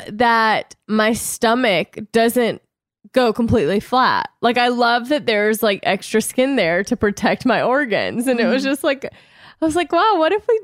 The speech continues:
Speaker 1: did look at ourselves that way instead of being like, 'I wish I could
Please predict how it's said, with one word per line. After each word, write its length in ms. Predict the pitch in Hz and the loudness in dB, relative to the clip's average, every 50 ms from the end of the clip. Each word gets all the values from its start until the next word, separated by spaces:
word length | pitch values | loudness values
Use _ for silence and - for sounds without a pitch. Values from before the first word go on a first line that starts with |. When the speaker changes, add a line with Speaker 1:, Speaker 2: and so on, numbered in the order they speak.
| 320 | -4
Speaker 1:
did 300 | - 302 349 403 392 330 | -2 0 0 0 -2 0
look 240 | 220 214 202 196 - | -2 -2 -2 0 0
at 260 | 202 185 180 160 92 | 0 2 2 0 0
ourselves 500 | 104 165 190 202 170 - 180 165 156 175 185 | 0 0 0 -2 -2 -2 -2 -2 -2 0 0
that 180 | 180 151 135 | 0 0 2
way 220 | 160 165 156 156 160 | 0 0 0 -2 -2
instead 360 | 160 190 208 - 214 180 165 | -4 -6 -6 -4 -2 -2 -2
of 140 | 165 156 - | -2 -4 -2
being 160 | 165 165 160 | -4 -4 -2
like, 180 | 156 160 - | -4 -4 -2
'I 60 | 185 170 | 0 0
wish 200 | 165 175 - - | 0 0 -2 -4
I 40 | |
could 180 | 170 - 190 180 | -8 -8 -10 -12